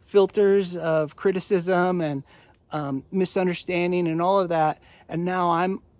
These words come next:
on this boat in this little microcosm of humanity.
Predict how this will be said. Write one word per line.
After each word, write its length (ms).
on 220
this 180
boat 440
in 160
this 200
little 220
microcosm 1080
of 160
humanity. 840